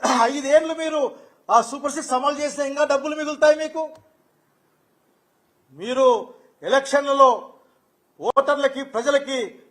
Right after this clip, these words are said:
మీరు మాయ మాటలైనా చెప్పి ఉండాలి. లేకపోతే గెలిచిన తర్వాత వీళ్ళకెందుకు చేయాలే, ఇవన్నీ వేరే విషయాలకు మళ్ళిస్తే, వేరే విషయాలంటే కార్పొరేట్ సంస్థలకి, కార్పొరేట్ జనాలకు మళ్ళిస్తే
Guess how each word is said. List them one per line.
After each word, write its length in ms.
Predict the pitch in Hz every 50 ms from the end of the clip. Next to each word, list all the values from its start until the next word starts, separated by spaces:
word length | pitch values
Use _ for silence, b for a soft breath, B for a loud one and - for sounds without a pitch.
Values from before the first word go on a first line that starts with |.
| -
మీరు 180 | 196 247 247 233
మాయ 340 | - 190 196 247 277 294 285 285
మాటలైనా 400 | 277 269 277 277 254 262 262 269 269 269 262
చెప్పి 200 | 262 262 269 302
ఉండాలి. 440 | 302 302 302 302 302 311 339 359 330 - - _ _ b b b b b b b b b b b b _ _ -
లేకపోతే 460 | 185 240 233 277 269 277 269 269 277
గెలిచిన 380 | 262 226 226 247 254 254 269 -
తర్వాత 320 | 269 262 262 269 262 269 269 240 - - - - _ _
వీళ్ళకెందుకు 560 | 131 165 214 240 254 254 262 269 269 277 277
చేయాలే, 680 | 262 262 262 262 269 269 269 269 262 254 208 - B B B -
ఇవన్నీ 320 | 185 214 220 240 254 269
వేరే 580 | 262 240 240 254 262 269 262 254 190 - - -
విషయాలకు 400 | - 226 - 247 254 254 254 -
మళ్ళిస్తే, 760 | 208 226 240 247 247 247 - - 247 240 226 233 - - _ _ _ _ _ _ _ _ _ _ _ -
వేరే 260 | 180 214 254 254 262 254
విషయాలంటే 840 | 254 226 - 240 247 247 247 240 233 254 240 220 - - - _ -
కార్పొరేట్ 480 | 214 247 277 277 - - 233 262 262 214
సంస్థలకి, 560 | - 240 247 247 - 262 254 262 254 247 254
కార్పొరేట్ 480 | 254 220 240 262 262 262 269 262 247 -
జనాలకు 300 | 240 240 254 254 226 -
మళ్ళిస్తే 580 | 226 247 247 262 - - 262 262 240 - B